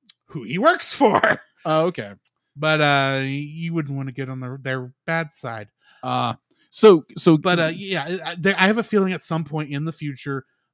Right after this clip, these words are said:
Speaker 1: th-, Thorn Princess, that's her alias,
Speaker 2: Mm.
Speaker 1: is going to get a hit on Twilight, which is his alias.
Speaker 2: Yes.
Speaker 1: And I'm gonna be, and I'm gonna be
Speaker 2: Mm.
Speaker 1: both, "I have no idea who to root for.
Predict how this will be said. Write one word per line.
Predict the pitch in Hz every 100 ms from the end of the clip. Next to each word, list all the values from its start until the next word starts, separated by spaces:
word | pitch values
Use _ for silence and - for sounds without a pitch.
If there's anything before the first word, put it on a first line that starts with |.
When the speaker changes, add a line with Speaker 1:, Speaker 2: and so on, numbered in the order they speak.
| -
Speaker 1:
th-, | 127 113 120 127 127 _ _ _ _ _ _ _ _ _ -
Thorn | 170 175
Princess, | - 180 160 - 127 -
that's | 123 -
her | 165 165
alias, | 139 123 117 120 - -
Speaker 2:
Mm. | 135 127 120 _ -
Speaker 1:
is | 156 131
going | - 160 160 151
to | 165
get | 156 156
a |
hit | 151 143 -
on | 139 147
Twilight, | - 254 202 151 139 147
which | 151 147
is | 139 147
his | - 220 156
alias. | 143 123 117 113 113
Speaker 2:
Yes. | 165
Speaker 1:
And | 147
I'm | 151 208
gonna | 175 131 127
be, | 139 156 _ _ - - -
and |
I'm | 175 180
gonna | 190 175
be | 175
Speaker 2:
Mm. | 170
Speaker 1:
both, | 156 -
"I | -
have | 147 180 -
no | 226 277
idea | 262 254 311 320
who | 330
to | 330 339
root | 370 370
for. | - 339 330 330